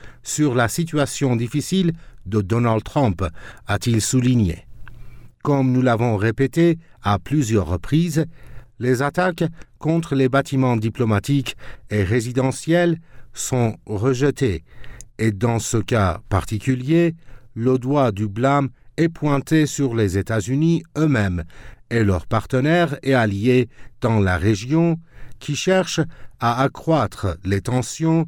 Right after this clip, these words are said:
et créer de nouvelles séditions, a-t-il ajouté. L'ambassade des États-Unis en Irak a été prise pour cible à plusieurs reprises cette année, au milieu des sentiments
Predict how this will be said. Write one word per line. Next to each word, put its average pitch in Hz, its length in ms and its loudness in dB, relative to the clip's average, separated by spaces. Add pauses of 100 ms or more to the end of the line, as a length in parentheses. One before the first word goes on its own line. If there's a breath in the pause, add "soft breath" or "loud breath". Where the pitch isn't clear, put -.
(460 soft breath)
et 120 100 2
créer 151 560 2 (300 soft breath)
de 110 80 0
nouvelles 120 540 2
séditions, 127 800 0 (340 loud breath)
a-t-il 104 300 -2
ajouté. 113 520 0 (800 loud breath)
L'ambassade 113 640 0
des 110 320 -2
États-Unis 127 460 -2
en 135 180 0
Irak 160 440 0 (420 loud breath)
a 120 140 0
été 127 260 2
prise 123 400 0
pour 101 240 -4
cible 156 460 0 (340 soft breath)
à 107 120 0
plusieurs 113 500 0
reprises 135 580 0
cette - 320 -6
année, 143 400 2 (640 loud breath)
au 117 140 2
milieu 135 520 2
des 135 120 0
sentiments 120 720 -2